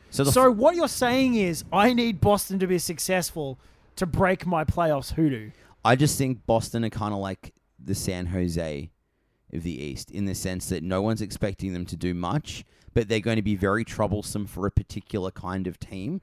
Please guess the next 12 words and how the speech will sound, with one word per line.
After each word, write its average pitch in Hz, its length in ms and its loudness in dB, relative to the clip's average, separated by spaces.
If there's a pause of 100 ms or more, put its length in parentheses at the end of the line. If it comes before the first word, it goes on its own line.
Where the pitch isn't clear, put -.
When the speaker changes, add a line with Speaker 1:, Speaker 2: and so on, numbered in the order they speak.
(360)
Speaker 1:
and 101 180 -2
that 98 200 -2
level 98 300 -2
of 90 120 0
trouble 92 560 -2
could 101 180 -4
greatly 92 540 -4
hamper 90 640 -8 (720)
their 95 180 -4
opponent's 85 560 -8
cup - 300 -12
chances. 80 540 -16